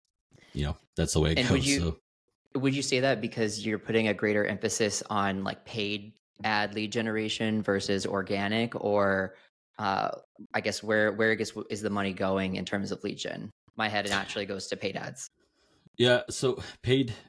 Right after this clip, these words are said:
Speaker 1: paid is great. I, I, I, I think
Speaker 2: Yeah.
Speaker 1: paid is awesome, and, and I come from a predominantly organic, uh, kind of search background, but,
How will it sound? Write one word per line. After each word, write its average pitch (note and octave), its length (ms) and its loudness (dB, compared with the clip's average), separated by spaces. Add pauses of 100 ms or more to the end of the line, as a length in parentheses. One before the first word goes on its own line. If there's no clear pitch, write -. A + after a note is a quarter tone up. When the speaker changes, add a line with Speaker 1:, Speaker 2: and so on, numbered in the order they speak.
Speaker 1:
paid A2+ 180 6
is E2 220 2 (140)
great. D#2 400 0 (100)
I, E2+ 200 0
I, E2 220 0
I, D#2+ 240 0
I E2 100 0
think F2 200 2
Speaker 2:
Yeah. - 40 0
Speaker 1:
paid D#2+ 140 4
is D2+ 120 -2
awesome, D#2+ 400 -2
and, D#2 300 -4
and F#2+ 120 2
I G2+ 80 6
come G2 200 4
from D#2 340 -4
a D2+ 100 -8
predominantly D#2 680 0
organic, D#2 720 0 (120)
uh, D#2 460 -8
kind D2+ 120 -2
of D2 60 -4
search E2+ 260 0
background, D2+ 460 -4
but, D#2+ 220 -2